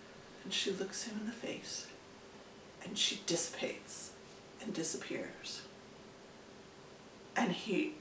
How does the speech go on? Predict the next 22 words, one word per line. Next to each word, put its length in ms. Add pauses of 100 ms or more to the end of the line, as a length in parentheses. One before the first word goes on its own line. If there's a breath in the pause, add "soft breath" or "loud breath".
(360)
is 220
like, 360
<gasps> 1500
and 120
it 80
turns 280
on 220
the 60
light, 260
and 80
he 140
looks, 480 (760 loud breath)
and 140
there 160
are 60
his 220
clothes, 640 (380)
two-thirds 560
of 100
them 160
folded. 400 (3750 loud breath)
He 500